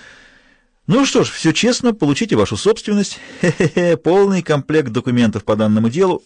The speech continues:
Я всё выгреб, ни клочка в папке не оставил». Бестужев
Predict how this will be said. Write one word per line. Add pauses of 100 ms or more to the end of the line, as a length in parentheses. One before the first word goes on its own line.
(260)
Я
всё
выгреб, (140)
ни
клочка
в
папке
не
оставил». (1080)
Бестужев